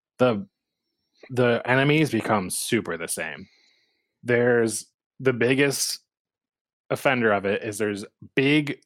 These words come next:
like, trolls. Not trolls, 'cause there's trolls that are smaller. But these big, like, giants, and they have these big pillars that they, like, swing at you and slam down.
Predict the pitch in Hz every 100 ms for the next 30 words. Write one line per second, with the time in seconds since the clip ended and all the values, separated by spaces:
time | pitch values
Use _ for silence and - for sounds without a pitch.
0 | - 123 98 - - 131 117 101 82 82
1 | 151 147 - 104 - 120 110 110 - 120
2 | 110 101 92 98 90 85 80 - _ _
3 | _ _ _ _ _ - 113 113 104 151
4 | 135 101 120 113 127 143 - - - _
5 | _ _ - 113 113 123 113 98 123 117
6 | - - 110 139 151 143 139 127 107 95
7 | - 156 160 156 120 156 151 139 95 -
8 | - 151 151 143 131 127 127 127